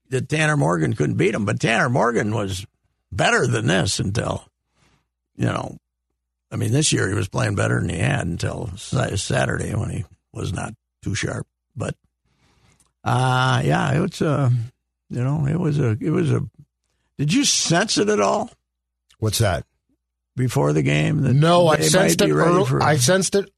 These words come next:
Speaker 2: ear-, early on. In fact, Chip came o-, over and talked to me and said, "This feels wrong." And I said, "You're pro-, you're,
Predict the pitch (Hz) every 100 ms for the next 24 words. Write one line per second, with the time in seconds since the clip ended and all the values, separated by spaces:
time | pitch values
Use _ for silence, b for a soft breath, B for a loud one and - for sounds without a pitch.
0 | _ - - _ _ - 160 190 180 165
1 | 143 147 131 - 226 226 - 156 147 151
2 | 151 127 127 135 120 110 _ _ - 151
3 | 147 - 120 107 101 113 110 - - 92
4 | 90 92 87 82 85 78 87 87 85 90
5 | 85